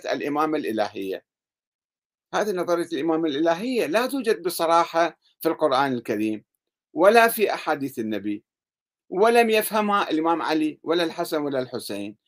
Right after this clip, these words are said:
كان يفهمون الخلافة والإمامة مسألة عرفية، اجتماعية، سياسية. إذا الناس انتخبوهم، يصيروا أئمة، وإذا ما انتخبوهم، يصيروا ناس عاديين. ما لهم حق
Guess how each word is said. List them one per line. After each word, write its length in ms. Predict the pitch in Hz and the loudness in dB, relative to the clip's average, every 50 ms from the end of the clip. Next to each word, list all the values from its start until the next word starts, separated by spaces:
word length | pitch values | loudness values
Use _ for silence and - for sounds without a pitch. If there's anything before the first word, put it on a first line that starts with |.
| _ _ _ _ _ | _ _ _ _ _
كان 180 | 180 180 185 | 0 0 2
يفهمون 540 | 185 185 - 180 190 196 226 247 240 214 - - | 0 -2 -4 -4 -4 0 0 2 0 0 0 0
الخلافة 580 | 165 156 - - 170 190 214 226 208 - 160 143 | -2 -2 0 0 4 6 6 6 4 2 0 -2
والإمامة 680 | 139 139 139 156 165 196 202 196 196 190 185 170 170 _ _ _ _ _ _ _ _ - | 0 0 -2 -2 0 0 0 0 0 -2 -2 -4 -6 _ _ _ _ _ _ _ _ -2
مسألة 500 | - 190 202 - - - 180 185 170 - | 0 0 0 2 0 2 4 4 2 2
عرفية، 500 | 151 131 123 - - 165 170 175 170 165 | 0 -4 -4 -4 -2 2 4 4 4 4
اجتماعية، 760 | - - 131 131 - - 117 117 117 113 127 143 151 147 143 | 2 -2 -6 -8 -8 -8 -6 -4 -4 -4 -2 -2 -4 -4 -4
سياسية. 800 | 139 - - 107 104 98 98 - - 104 98 95 101 104 - _ _ _ _ _ _ _ _ _ - | -6 -6 -4 -4 -4 -4 -6 -8 -8 -6 -6 -4 -6 -6 -10 _ _ _ _ _ _ _ _ _ 2
إذا 160 | 170 185 185 | 2 4 4
الناس 300 | 196 208 226 226 220 214 | 4 2 2 2 2 -2
انتخبوهم، 960 | 190 - - 190 - 190 165 214 226 226 233 220 214 196 202 202 202 190 175 _ _ _ _ _ _ _ _ | -4 -4 -4 -4 -4 -2 2 4 4 4 4 2 0 0 0 -2 -2 -6 -8 _ _ _ _ _ _ _ _
يصيروا 460 | - 160 147 - 185 175 165 147 135 123 | -6 -6 -2 0 2 2 4 4 4 4
أئمة، 420 | 120 120 117 113 117 113 113 113 - _ _ _ _ _ _ _ _ | 4 2 0 0 0 -2 -2 -4 -8 _ _ _ _ _ _ _ _
وإذا 240 | - 170 185 208 202 | 2 4 6 6 6
ما 140 | 208 226 240 | 6 4 2
انتخبوهم، 580 | 240 233 - 208 - 185 185 202 196 190 185 | 2 0 -2 -6 -6 -4 -2 -2 -2 -2 -2
يصيروا 300 | 180 170 - 185 170 170 | -6 -6 -6 -4 -4 -2
ناس 220 | 165 160 170 170 - | -2 -2 -2 -4 -4
عاديين. 640 | - 135 127 117 127 123 120 120 120 120 120 123 - _ - | -4 -4 -4 -4 -6 -6 -4 -4 -4 -6 -8 -10 -14 _ -4
ما 240 | 180 220 240 254 | -2 0 2 2
لهم 160 | 254 240 214 180 | 2 0 0 -2
حق 260 | - 196 214 208 - | -2 -2 -2 -2 -4